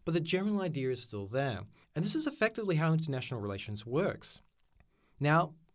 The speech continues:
doesn't always happen that way. Sometimes we all get along and it's, uh, it's wonderful. Globalization has brought many countries together. Trade is greatly expanded.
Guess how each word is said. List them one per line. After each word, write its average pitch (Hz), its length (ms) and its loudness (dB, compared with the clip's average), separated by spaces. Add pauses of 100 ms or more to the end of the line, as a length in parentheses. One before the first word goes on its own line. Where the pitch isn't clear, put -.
(280)
doesn't 165 200 4
always 185 220 4
happen 151 280 2
that 123 120 0
way. - 160 0
Sometimes 156 460 4
we 127 100 0
all 139 100 4
get 151 140 2
along 151 300 4
and 127 80 0
it's, - 260 -6
uh, 113 240 -2
it's 110 140 -10
wonderful. 123 420 -4 (480)
Globalization 120 680 2
has 104 100 -2
brought 110 400 -4
many 117 220 -4
countries 113 340 -10
together. 165 480 4 (300)
Trade 135 580 4
is 104 480 -4
greatly 131 460 0
expanded. 120 680 -2